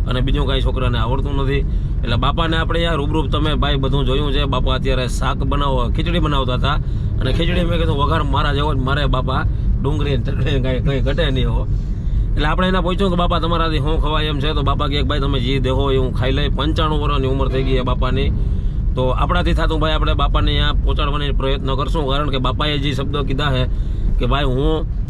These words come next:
અ, એવો દિવસ છે કે ભાઈ હું કંઈ, કંઈ, કંઈ એમનેમ ખાધા વિનાના અમે હોઈ જાય છે. તો ભગવાન આ દી કોઈને ના દેખાડે ભાઈ. જીવનની અંદર પૈસા હોય કે ના હોય, પૈસાની કોઈ વેલ્યુ નથી, પૈસા જરૂરી નથી. પણ જ્યાં પણ કોઈ પણ જીવ ભાઈ દેખાય કે જેને ખરેખર અનાજની કે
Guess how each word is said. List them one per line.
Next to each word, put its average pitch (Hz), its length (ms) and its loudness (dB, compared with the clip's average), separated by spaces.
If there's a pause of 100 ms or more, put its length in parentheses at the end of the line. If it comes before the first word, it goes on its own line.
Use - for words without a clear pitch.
(220)
અ, 127 360 2
એવો 170 280 2
દિવસ 170 320 0
છે 180 180 0
કે 165 80 0
ભાઈ 160 140 0
હું 156 180 0
કંઈ, 160 180 0
કંઈ, 160 200 2
કંઈ 156 140 2
એમનેમ 165 300 0
ખાધા 147 260 0
વિનાના 151 320 0
અમે 139 140 0
હોઈ 127 200 0
જાય 127 200 0
છે. 120 200 0 (440)
તો - 100 0
ભગવાન 165 400 2
આ 160 180 2
દી 160 160 2
કોઈને 151 280 0
ના 151 140 2
દેખાડે 147 320 0
ભાઈ. 147 200 0
જીવનની 143 380 2
અંદર 147 320 2 (400)
પૈસા 156 340 2
હોય 151 220 2
કે 147 100 0
ના 143 120 0
હોય, 156 160 2
પૈસાની 147 460 0
કોઈ 143 160 2
વેલ્યુ 139 260 2
નથી, 143 200 2
પૈસા 139 320 0
જરૂરી 139 360 0
નથી. 143 260 -2 (380)
પણ 135 100 0
જ્યાં 175 300 0
પણ 170 260 0 (340)
કોઈ 170 160 2
પણ 160 200 0
જીવ 151 200 0
ભાઈ 147 180 2
દેખાય 143 320 -2
કે 139 100 0
જેને 139 260 0
ખરેખર 139 400 0
અનાજની 135 400 0
કે 131 100 0